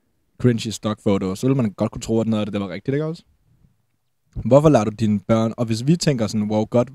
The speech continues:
øh, Photoshop," og så er der jo helt sikkert en eller anden boomer-tosse, der sidder sådan,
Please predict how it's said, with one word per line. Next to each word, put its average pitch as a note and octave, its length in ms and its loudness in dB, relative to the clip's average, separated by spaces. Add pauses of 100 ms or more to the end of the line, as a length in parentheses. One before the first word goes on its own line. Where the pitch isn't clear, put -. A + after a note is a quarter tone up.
øh, G2+ 320 -4
Photoshop," A2+ 420 -6
og G#2 60 -10
så A#2+ 100 -4
er - 20 0
der A2 60 2
jo G#2 60 0
helt C3+ 320 6
sikkert A2+ 220 -2
en A2 40 0
eller A2 140 4
anden G#2+ 200 4
boomer-tosse, A2+ 1000 2
der G#2 140 -2
sidder G#2+ 280 -2
sådan, G2+ 160 -4